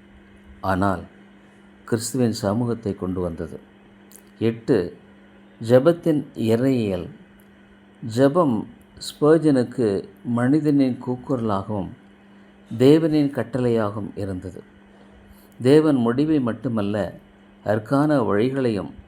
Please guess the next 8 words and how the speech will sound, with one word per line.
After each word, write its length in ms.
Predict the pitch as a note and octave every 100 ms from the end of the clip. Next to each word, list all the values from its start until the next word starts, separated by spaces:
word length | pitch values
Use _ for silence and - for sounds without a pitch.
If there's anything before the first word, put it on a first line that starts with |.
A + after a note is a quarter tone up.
| - - - - - - -
அவர் 320 | - G#2 G#2
தமது 500 | - G2+ G2+ F#2+ F#2 -
மக்களின் 520 | G#2 G#2 D3 B2+ A2
ஜெபங்களையும் 720 | G2+ G#2+ B2 B2 G#2+ G2 F2 - F#2+
நியமித்திருக்கிறார் 800 | A2 A#2 A2+ F#2+ F#2 - F#2+ F2 - - - - - - - -
என்று 540 | - A2+ G#2 G#2+ G2 - -
அவர் 340 | - G2 F2+ - - F#2+
நம்பினார். 480 | G2+ F#2 E2+ C#2+